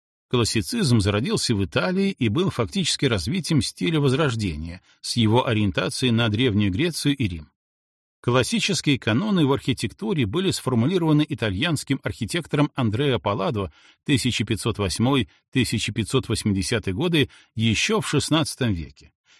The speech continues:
Именно он создал принципы строительства, прямо опирающиеся на римский опыт и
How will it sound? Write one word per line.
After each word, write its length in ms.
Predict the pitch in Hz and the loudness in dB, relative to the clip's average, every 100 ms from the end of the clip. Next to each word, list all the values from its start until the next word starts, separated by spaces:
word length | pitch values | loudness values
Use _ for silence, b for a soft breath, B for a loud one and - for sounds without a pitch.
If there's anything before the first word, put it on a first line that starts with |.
| _ | _
Именно 460 | 190 196 190 160 151 | 4 6 6 4 2
он 260 | 170 170 127 | 0 2 0
создал 480 | - 165 143 120 120 | -2 -2 0 0 0
принципы 480 | 139 170 - 123 | 0 -2 -2 -2
строительства, 760 | 135 - 143 160 143 - 139 135 b b | -2 0 -2 0 -4 0 0 0 b b
прямо 400 | - 147 180 190 | -2 0 2 2
опирающиеся 760 | 180 123 120 151 143 - 135 127 | 0 -2 0 0 0 -2 -2 0
на 80 | 110 | 2
римский 440 | 110 151 - 131 | 2 0 0 0
опыт 360 | - 170 170 - - | 0 -2 -2 -4 -4
и 200 | 165 | -4